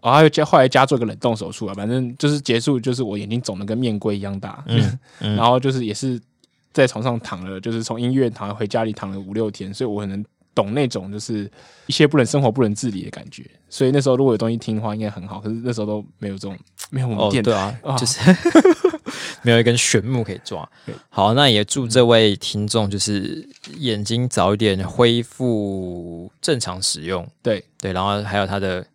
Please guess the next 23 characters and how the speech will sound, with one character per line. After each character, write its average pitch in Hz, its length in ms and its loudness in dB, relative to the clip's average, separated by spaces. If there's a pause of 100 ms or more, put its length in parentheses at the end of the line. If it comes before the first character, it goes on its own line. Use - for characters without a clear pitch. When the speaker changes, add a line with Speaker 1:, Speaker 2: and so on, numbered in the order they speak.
(160)
Speaker 2:
论 117 180 2
文 92 160 -4 (320)
顺 98 280 -2
利。 85 160 -12 (600)
Speaker 1:
对， 101 160 -8
他 120 140 -4
是 127 180 -4
个， 123 100 -4
一 110 60 -2
个 107 120 -8
论 170 220 4
文 107 300 -2
自 - 140 -4
由 110 100 0
搏 101 220 -10
击 - 100 -12
的 95 80 -12
研 110 140 -6
究 101 180 -6
生。 98 160 -8
Speaker 2:
是， 101 80 -10
是， 135 60 -12
是。 - 80 -16